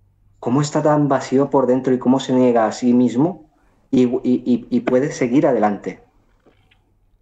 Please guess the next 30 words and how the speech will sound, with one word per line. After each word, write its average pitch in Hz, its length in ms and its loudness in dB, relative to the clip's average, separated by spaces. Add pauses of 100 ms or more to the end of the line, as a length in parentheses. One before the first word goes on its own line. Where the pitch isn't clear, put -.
(140)
Y 107 80 -10
puede 131 220 0
mantener 135 440 0
esa 151 220 -4
máscara. 123 560 -6 (420)
Y 110 100 -2
hay 104 80 -2
gente 147 320 -2
que 143 120 0
llega 120 240 2
vieja 107 400 0
y 190 60 2
muere 135 280 2
vieja, 127 380 0
súper 120 280 -2
raquítica, 143 920 -2 (420)
con 117 140 -2
esa - 220 -6
puñetera 226 440 0
cara, 165 480 -2
con, 110 260 -4
"Eh, 120 340 0
yo 135 80 -2
soy 135 180 -6
así, - 220 -6
iros 135 380 -2
a - 40 -10
la 120 40 -8
mierda 127 320 -2
todos". 101 580 -6